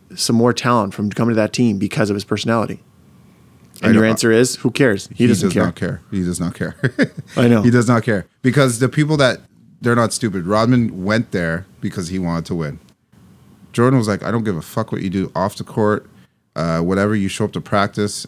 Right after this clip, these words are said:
Speaker 2: and when the game's ready to play, you play. You be, you get, you be ready to go." He didn't care. He does not care. "Can you help me win? Okay, let's go. Can you help me win?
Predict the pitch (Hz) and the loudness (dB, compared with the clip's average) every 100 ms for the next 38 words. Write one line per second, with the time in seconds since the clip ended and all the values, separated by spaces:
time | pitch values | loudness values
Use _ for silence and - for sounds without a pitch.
0 | - 85 85 80 90 92 92 85 - 90 | -6 -2 -2 -2 -2 0 -2 -4 -4 -2
1 | 87 80 - 78 - - 85 87 85 87 | -2 -4 -6 -8 -10 -10 -6 -4 -4 -4
2 | 87 90 92 87 85 80 80 76 64 - | -4 -6 -4 -4 -2 -2 -4 -6 -8 -12
3 | _ _ _ 143 160 151 - 135 104 82 | _ _ _ -4 -2 0 2 2 2 -2
4 | - 113 120 123 123 113 - 110 90 - | -10 -6 -4 -2 -2 -4 -2 -2 -2 -4
5 | - 113 135 143 139 123 127 147 160 - | -2 2 4 2 2 0 2 2 -2 -6
6 | 98 90 92 - 98 82 _ _ - 98 | -6 -4 -4 0 0 -2 _ _ -6 0
7 | 117 117 98 85 73 | 2 2 0 -4 -4